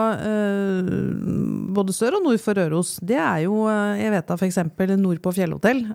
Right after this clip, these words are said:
eh, nord for Røros, det ligger i Haltdalen, i Aunegrenda, på vei mot Trondhje-, Trondheim i, eh, Gauldalen. Og, eh, de har, eh, for, for det første er de kjent for, eh, fantastisk, eh, lokalmat. Det er en, egentlig en gammel, eh, turiststasjon,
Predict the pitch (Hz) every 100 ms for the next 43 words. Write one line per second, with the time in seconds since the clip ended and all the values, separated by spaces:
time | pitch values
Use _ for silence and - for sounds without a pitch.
0 | - 202 190 190 185 185 180 180 - 190
1 | 170 - 185 170 180 190 170 190 208 156
2 | 160 233 311 165 208 170 139 147 202 381
3 | - - - - - - 208 175 196 220
4 | 185 156 170 180 180 180 190 214 185 160
5 | 185 160 196 190 185 185 180 196 175 151
6 | 185 208 - - - - _ - 226 233
7 | - 226 240 240 233 - - 190 190 _
8 | 202 226 277 233 262 - 240 233 220 220
9 | 208 214 196 190 180 185 247 185 160 165
10 | 147 - 175 170 170 160 156 - 160 -
11 | 135 - - 165 - - - - 175 180
12 | 180 170 170 165 175 180 151 202 320 -
13 | - - 185 180 208 208 185 170 226 208
14 | 175 185 180 180 175 - 185 277 330